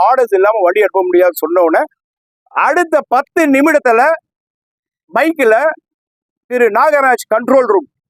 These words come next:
அவர் எனக்கு சொல்றார், கட்டளையிடுறார், "உடனடியா நீங்க போய் திருச்செந்தூர் பாதுகாப்பு பணிக்கு போங்கன்னு" சொல்றார். ரைட், முருகப்பன் கூப்பிடுறாருன்னு சொல்லிட்டு திருச்செம் பந்தோபஸ்துக்கு மைக்கிலேயே சொல்லிட்டு போய் அஞ்சாம் தேதி பாதுகாப்பு பணிக்கு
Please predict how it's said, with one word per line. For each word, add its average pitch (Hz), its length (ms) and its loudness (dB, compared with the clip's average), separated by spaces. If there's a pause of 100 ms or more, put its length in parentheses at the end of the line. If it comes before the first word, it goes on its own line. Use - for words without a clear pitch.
அவர் 220 260 0
எனக்கு 208 340 0
சொல்றார், 226 320 -2 (200)
கட்டளையிடுறார், 226 640 0 (540)
"உடனடியா 285 640 0
நீங்க 262 220 -2
போய் 269 220 0
திருச்செந்தூர் 277 580 0
பாதுகாப்பு 254 500 0
பணிக்கு 226 300 -2 (120)
போங்கன்னு" 220 360 0
சொல்றார். 175 280 0 (480)
ரைட், 214 320 -2 (520)
முருகப்பன் 262 580 0
கூப்பிடுறாருன்னு 262 640 0
சொல்லிட்டு 220 360 -2 (460)
திருச்செம் 277 420 0
பந்தோபஸ்துக்கு 240 580 0 (140)
மைக்கிலேயே 254 340 0
சொல்லிட்டு 220 440 0 (140)
போய் 226 340 2 (580)
அஞ்சாம் 294 420 0
தேதி 254 320 2
பாதுகாப்பு 240 500 0
பணிக்கு 202 280 -2